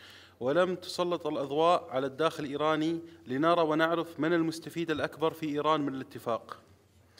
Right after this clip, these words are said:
ونعرف أيضًا هل هناك خاسرون،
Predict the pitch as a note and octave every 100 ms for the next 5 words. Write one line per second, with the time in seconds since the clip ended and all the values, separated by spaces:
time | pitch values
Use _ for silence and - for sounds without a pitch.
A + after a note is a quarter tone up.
0 | - - - B2 D#3 F#3 F3 E3 F#3 F3
1 | F#3 - C#3 D#3 D3+ F3+ F3 D3+ D3+ C#3+
2 | D3+ D#3+ E3+ F3+